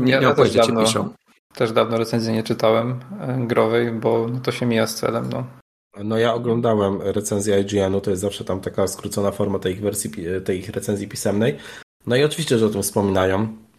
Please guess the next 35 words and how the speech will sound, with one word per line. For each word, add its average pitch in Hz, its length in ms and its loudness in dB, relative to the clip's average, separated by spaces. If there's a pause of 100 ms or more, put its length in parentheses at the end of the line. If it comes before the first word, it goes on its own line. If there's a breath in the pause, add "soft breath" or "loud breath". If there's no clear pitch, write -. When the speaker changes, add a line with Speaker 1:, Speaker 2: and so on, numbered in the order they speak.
(420)
Speaker 3:
ale 104 160 4
oczywiście, 101 380 0
że 92 120 -2
kończy 101 280 -2
się 107 120 -4
wszystko, 98 400 0
wiecie, 90 320 -2
dziesiątka 95 440 0
masterpiece, 90 580 -2
nie? 107 140 2
I, 104 160 0 (680 loud breath)
no 131 60 0
i 151 80 2
tyle, 170 300 4
no, 104 240 4 (200)
no, 113 160 2
także, 113 480 -2 (600 loud breath)
e, 95 200 -4
także, 107 280 0
no, 107 120 0
co, 113 320 0
co 113 180 -4
z - 80 -4
tego, 107 220 0
że 110 80 2
o - 20 2
tym 107 160 -4
wspominają, 101 880 -2
jak 92 200 -6
to, 90 360 -8 (640 soft breath)
no, 104 140 -2
Speaker 1:
Znaczy - 200 -4
Speaker 3:
po 117 60 2
prostu, 139 380 0 (1120 loud breath)
e, 110 280 2